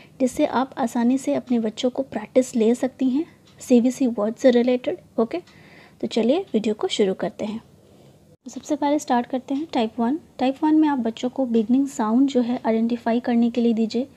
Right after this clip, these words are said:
क्योंकि वो शॉर्ट वॉवल साउंड से अच्छी तरह से वो समझ जाएगा और ऑब्जेक्ट का नाम से ही वो समझ जाएगा कि इसकी बिगनिंग साउंड क्या है। जैसे बलून, बलून से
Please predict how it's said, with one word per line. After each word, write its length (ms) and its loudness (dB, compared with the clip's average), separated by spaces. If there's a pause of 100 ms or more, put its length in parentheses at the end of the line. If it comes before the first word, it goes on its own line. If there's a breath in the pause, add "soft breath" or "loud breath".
(260 loud breath)
क्योंकि 260 4
वो 140 2
शॉर्ट 280 -2
वॉवल 300 0
साउंड 340 -2
से 160 -8
अच्छी 340 -6
तरह 240 -2
से 160 -4
वो 80 2
समझ 300 -2
जाएगा 420 -2 (560 loud breath)
और 100 4
ऑब्जेक्ट 500 -2
का 200 0
नाम 380 2 (320 soft breath)
से 120 0
ही 160 6
वो 140 -2
समझ 360 0
जाएगा 220 0
कि 160 -4
इसकी 220 -4
बिगनिंग 320 0
साउंड 280 -2
क्या 140 0
है। 200 -8 (500 soft breath)
जैसे 340 0 (320 soft breath)
बलून, 420 6 (120)
बलून 360 4
से 300 -4